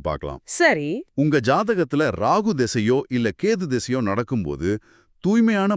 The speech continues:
Speaker 1: பசும்பாலை தொடர்ந்து குடிச்சிட்டு வரணும்.
Speaker 2: ஓ, அப்படி செய்யறதால?
Speaker 1: அப்படி செய்யறதால அந்த கிரகங்களோட தீய சக்திகள் குறையும். அது மட்டும் இல்ல, உங்களுக்கு அதிர்ஷ்ட வாய்ப்புகளும் உருவாகும்னு சொல்லப்படுது.
Speaker 2: கேட்கவே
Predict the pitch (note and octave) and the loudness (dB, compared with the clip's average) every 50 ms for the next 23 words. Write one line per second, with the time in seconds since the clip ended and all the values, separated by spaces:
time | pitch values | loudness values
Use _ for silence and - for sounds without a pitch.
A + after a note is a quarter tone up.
0 | D3+ D3 C3+ - F#3 E3+ D3 C3 B2 C3+ F#3 E3+ - B2+ A#2+ C3 E3+ G3+ F#3+ - | 0 -2 0 0 0 0 0 0 0 0 0 0 0 0 0 0 0 0 0 0
1 | - D#3 C3+ - D#3 D3 C3 G#2+ F#2 F2 E2+ - - - _ _ F3 F3 G#3+ C#4 | 0 0 0 0 0 0 2 0 2 0 -2 -4 -6 -10 _ _ 2 4 4 4
2 | F4 D4 G3 D3+ D3 - - - - - G#3+ F#3+ C4 B3 A#3+ - - A3 B3+ F#4 | 4 2 2 0 -2 -4 -10 -12 -4 -2 0 2 2 2 2 2 4 4 6 6
3 | A#4+ B4 F4+ D4+ A#3+ F3 D3+ C#3+ F3 C4+ G#4+ - - - - C3 B2 G#2+ - C#3 | 4 4 4 4 2 2 2 2 0 -2 -2 -2 -4 -4 0 0 0 2 2 2
4 | E3+ A3+ B3 G3+ C#3 B2 G2+ F#2 F#2 A2 C3 - - _ _ - G2 G#2+ G2 G2 | 2 2 2 2 2 2 2 2 0 0 -2 -4 -8 _ _ -2 -2 0 2 0
5 | F2 D#2+ G#2 B2+ C3+ G#3 B3 A#3+ A#3 G3 D#3 B2+ B2 A2 - F#3 G#3+ B3 B3 F#3+ | 0 0 0 2 2 4 2 4 4 4 4 4 2 0 0 0 0 2 2 2
6 | - D3 G#2+ - B2 G#2 D3+ G3+ F3 - C3 A#2+ A#2 G#2 F2 - _ - _ - | 0 -2 -2 -2 0 0 0 0 2 2 2 2 2 0 -2 -4 _ -18 _ -20
7 | - _ - G#2 C#3+ G3 B3 A#3+ A#3 F3 F#3+ D3+ A#2 F#2 E2 D#2+ F2+ A#2 - - | -12 _ 0 2 4 4 4 4 4 2 2 2 2 2 0 0 -2 -4 -6 -10
8 | - _ - C3 C#3 C#3+ B2+ G#2+ A#2+ G2 A2+ F3+ A#3+ - - B3 F#3 C#3+ C3 B2+ | -16 _ -4 0 2 2 2 2 2 2 2 2 0 2 2 2 4 4 2 2
9 | G#2 B2 A#2 C#3 G3+ G#3 D3+ C#3+ E3+ F3 F3 C#3 A#2+ D#3+ G#3 - - C3+ A#2 B2+ | 0 0 -2 0 0 2 2 2 2 4 4 2 2 0 -2 -2 0 0 0 0
10 | A2+ G2+ G2 E2 C#2+ D2 C#2 - _ _ - - D#4+ A4+ C5 - A#4+ A#4+ A#4+ | 0 0 -2 -4 -4 -6 -10 -12 _ _ -2 2 2 4 4 4 4 4 4